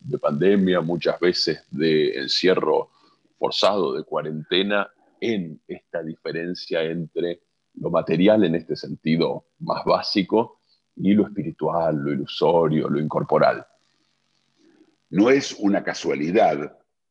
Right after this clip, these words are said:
Speaker 2: que, que yo hablé del tema antes, porque estamos en la pandemia. Y una de las cosas que tenés que escuchar, que vas a escuchar,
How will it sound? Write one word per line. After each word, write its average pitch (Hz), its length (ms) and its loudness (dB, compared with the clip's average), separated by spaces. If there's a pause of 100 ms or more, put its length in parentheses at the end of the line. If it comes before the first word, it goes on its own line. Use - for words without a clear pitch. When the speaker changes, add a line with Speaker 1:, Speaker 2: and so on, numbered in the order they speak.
(400)
Speaker 2:
que, 67 420 -10
que 76 180 -6
yo 90 240 2
hablé 90 340 2
del 82 220 -2
tema 85 500 0
antes, 80 320 -4
porque 92 240 -6
estamos - 720 -4
en 52 120 -14
la 53 80 -16
pandemia. - 500 -12 (640)
Y 87 120 -2
una 143 180 6
de 113 100 6
las - 140 2
cosas - 320 -4
que - 140 -12
tenés 101 280 -4
que - 100 -18
escuchar, - 460 0
que - 60 -12
vas 69 280 -10
a 98 40 -12
escuchar, 98 260 -6